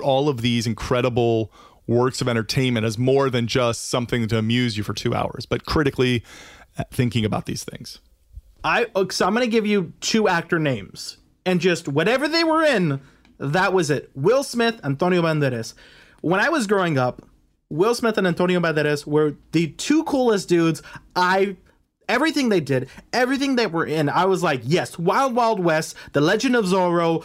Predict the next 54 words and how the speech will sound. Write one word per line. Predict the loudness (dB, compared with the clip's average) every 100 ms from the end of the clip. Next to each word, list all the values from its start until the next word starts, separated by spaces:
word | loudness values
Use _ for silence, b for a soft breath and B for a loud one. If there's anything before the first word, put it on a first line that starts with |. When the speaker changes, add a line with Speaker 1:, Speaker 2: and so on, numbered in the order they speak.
| -8
Speaker 2:
The | -4
Mask | 0 0 0 -2
of | 2
Zorro," | 0 B B
like, | -2 0
all | 0
of | 2
these, | 0 0 -2 -8
uh, |
uh, | -2 -2 2
the | 2 2 0
Men | -2 0 2 2
in | 2
Black, | 2 2 0 -4 -20 B B B -20 _
any | 0 2 2
of |
those | 2 0
guys' | 0 2 2 2
movies, | 2 0 2
they | 0
were, | 2 0 2
I | 2
don't | 2
know | 0
who | 2 2
their | 2 0 0
agent | 2 2 0 0
was | 0
at | 0 -2
the | 0
time, | 2 2 0
but | 0
in | 2
the | 0
late | 2 0 2
nineties, | 0 2 0 0 0 0 -2 0
early | 2 2 2
two | 0
thousands, | 0 0 0 -2 -4 B B B
those | 0 0 0
two | 0
guys | 2 2 2 0 -6 b b b _ -4
to | 0
me, | 2 2 2
made | 2 2
masterpiece | 2 0 -2 -2 0 0
after | -2 0
masterpiece. | 0 -2 -4 -4 0
And | 2
that | 2 0
would | -2 0
really, | 2 4
like, | 2 0 -8
push | -4 -2 -2